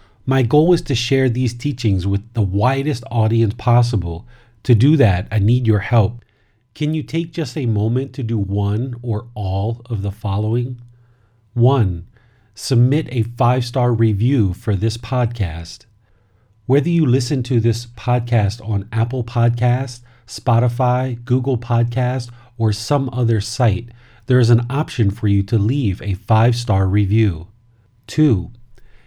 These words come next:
if you have not already subscribed to this podcast, please click subscribe so that you will receive notification when a new episode is released.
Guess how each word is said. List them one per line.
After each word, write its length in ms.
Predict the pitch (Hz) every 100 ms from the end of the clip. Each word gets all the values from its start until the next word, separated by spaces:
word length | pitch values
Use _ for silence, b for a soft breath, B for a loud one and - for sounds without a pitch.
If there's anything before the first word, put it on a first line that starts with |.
| b
if 160 | 139 139
you 140 | 135
have 180 | 127 120
not 180 | 165 185
already 480 | 143 131 139 143
subscribed 720 | 127 123 104 - 127 127 120 -
to 100 | 110
this 180 | 110 101
podcast, 800 | - 113 110 120 117 127 - - B B -
please 400 | - 160 165 -
click 340 | - 156 147
subscribe 840 | - 113 - - 120 120 98 - - b b
so 160 | - 127
that 160 | 127
you 180 | 113 135
will 180 | 139 127
receive 440 | 113 110 131 120
notification 1000 | 117 120 117 120 - 135 143 - 95 85 B B B
when 160 | 117 107
a 100 | 104
new 320 | 107 123 123 123
episode 560 | 120 110 - 101 90
is 160 | 92 92
released. 680 | 104 101 120 101 - -